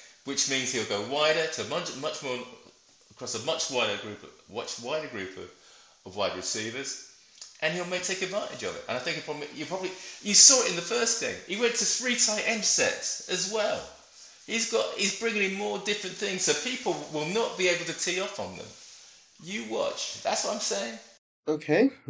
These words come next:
Speaker 2: we'll see. 'Cause I'll, I'll point out, okay, the Cardinals' defense wasn't, probably wasn't the best week one, but week two,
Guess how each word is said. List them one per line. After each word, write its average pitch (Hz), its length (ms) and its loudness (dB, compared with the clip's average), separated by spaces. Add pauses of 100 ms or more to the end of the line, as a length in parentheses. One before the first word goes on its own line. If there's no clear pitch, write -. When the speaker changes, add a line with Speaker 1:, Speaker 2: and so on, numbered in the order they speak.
(320)
Speaker 2:
we'll 180 200 8
see. 135 400 6 (420)
'Cause 127 440 6
I'll, 151 440 10 (140)
I'll 156 300 8
point 143 360 4
out, 123 360 4 (1160)
okay, 131 240 4
the 120 100 -2
Cardinals' 151 680 8 (140)
defense 120 520 4
wasn't, 113 360 2 (320)
probably 123 260 2
wasn't 117 300 4
the 98 60 -2 (100)
best 113 200 2
week 110 200 -4
one, 107 340 6 (600)
but 131 120 12
week 135 280 10
two, 117 400 8